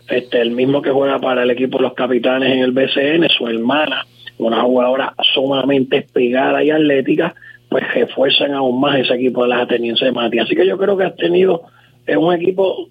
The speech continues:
muy sólido a nivel de, de, de todas las posiciones bien cubiertas, y lo que no sucede mucho en femenino, que apenas tú tienes siete, ocho jugadores en las rotaciones, este equipo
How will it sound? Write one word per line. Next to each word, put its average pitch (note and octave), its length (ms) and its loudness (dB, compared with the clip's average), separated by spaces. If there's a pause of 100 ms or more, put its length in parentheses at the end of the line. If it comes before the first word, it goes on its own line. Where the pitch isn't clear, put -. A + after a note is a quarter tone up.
muy G3 360 0 (240)
sólido G#3 720 0 (220)
a D#3 120 -2
nivel E3+ 480 2
de, E3+ 300 2
de, C#3+ 420 -2 (480)
de D#3+ 340 0
todas F#3 260 2
las G3 140 0
posiciones F3 800 0
bien F3+ 240 2
cubiertas, G3 800 2 (360)
y A3 200 2
lo F#3+ 160 0
que D#3 120 -4
no D#3+ 80 -4
sucede F3+ 360 0
mucho F#3 220 2
en F3+ 100 -2
femenino, G3 500 0
que F3 60 0
apenas D3+ 400 -2
tú E3 100 0
tienes F3+ 320 2
siete, F3 340 0
ocho E3 220 -2
jugadores E3+ 480 0
en E3 80 -6
las D#3+ 140 -4
rotaciones, E3+ 720 0
este - 220 -2
equipo E3+ 360 -2